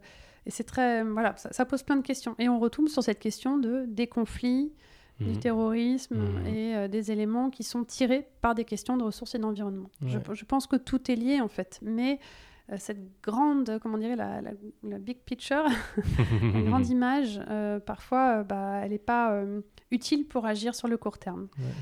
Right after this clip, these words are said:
Speaker 1: Et ça a été li-, le, le malheur de, de ces questions de, de traitement médiatique de, de ces sujets, c'est qu'on est dans un éternel recommencement. Quand je, il y a des youtubeurs ou des, des gens qui se sont emparés de ces sujets récemment, bah, j'ai l'impression qu'ils font les mêmes contenus que ce qu'on faisait il y a, il y a dix ans et vingt ans.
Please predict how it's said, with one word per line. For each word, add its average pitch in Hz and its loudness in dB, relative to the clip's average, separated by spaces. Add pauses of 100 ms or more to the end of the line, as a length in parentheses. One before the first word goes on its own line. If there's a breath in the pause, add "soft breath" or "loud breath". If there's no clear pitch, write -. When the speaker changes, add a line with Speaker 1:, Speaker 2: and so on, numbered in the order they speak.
(120 loud breath)
Speaker 1:
Et 208 -2
ça - 0
a 226 6
été 233 2
li-, 220 2
le, - -4
le 208 -4
malheur 269 6
de, 208 -2
de 202 -2
ces 214 -4
questions 247 -2
de, 202 -2
de 196 -8
traitement 233 -2
médiatique 220 -2
de, 202 -4
de 196 -6
ces - -10
sujets, 214 -2
c'est - -6
qu'on 214 -2
est 220 2
dans 220 2
un 220 2
éternel 220 0
recommencement. 214 -2 (500 loud breath)
Quand 214 2
je, 196 -6 (260)
il 202 -10
y 202 -6
a 202 -6
des 190 -14
youtubeurs 247 4
ou 226 0
des, 202 0 (340 loud breath)
des 214 0
gens 240 0
qui - -8
se - -8
sont 226 0
emparés 220 0
de - -20
ces 220 -4
sujets 220 0
récemment, 220 2
bah, 208 4
j'ai 202 -2
l'impression 220 0
qu'ils 247 -6
font - -4
les 208 4
mêmes 247 6
contenus 247 2
que 247 -4
ce - -18
qu'on 214 0
faisait 220 0
il 226 -2
y 208 0
a, 190 0
il 196 -2
y 190 -2
a 190 -2
dix 208 0
ans 233 2
et 220 2
vingt 202 0
ans. 294 0